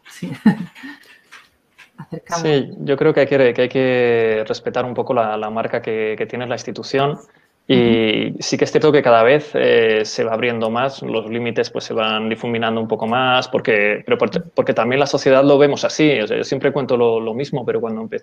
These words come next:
Speaker 2: empezó el Museo del Prado en Twitter se trataba a la gente de usted. Eh,
Speaker 1: Ujú.
Speaker 2: o sea, era una, y, y,
Speaker 1: Ujú.
Speaker 2: y si tratabas de tú, se, la gente se,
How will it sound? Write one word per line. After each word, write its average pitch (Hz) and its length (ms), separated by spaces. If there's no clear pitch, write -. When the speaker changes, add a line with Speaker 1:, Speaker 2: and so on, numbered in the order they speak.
Speaker 2:
empezó 117 320
el 127 60
Museo 127 200
del 127 80
Prado 131 220
en 123 100
Twitter 139 280
se 143 120
trataba 123 260
a - 40
la 131 40
gente 117 220
de 113 80
usted. 135 320
Eh, 110 520
Speaker 1:
Ujú. 107 60
Speaker 2:
o 104 40
sea, 113 180
era 127 160
una, 127 460
y, 110 260
y, 107 280
Speaker 1:
Ujú. - 80
Speaker 2:
y 127 60
si 120 200
tratabas 127 380
de 135 100
tú, 156 380
se, 117 720
la 110 100
gente 127 220
se, 120 480